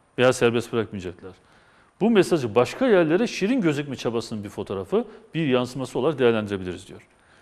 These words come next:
Yine Avrupa için, yine Amerika için. Yani böyle bir hadise var. Hukuki değil, milli değil, hiçbir bakış açıları.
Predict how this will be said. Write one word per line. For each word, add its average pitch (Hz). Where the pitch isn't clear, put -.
Yine 226
Avrupa 127
için, -
yine 170
Amerika 123
için. -
Yani 107
böyle 147
bir 190
hadise 113
var. 85
Hukuki 147
değil, 110
milli 156
değil, 120
hiçbir 135
bakış 113
açıları. 107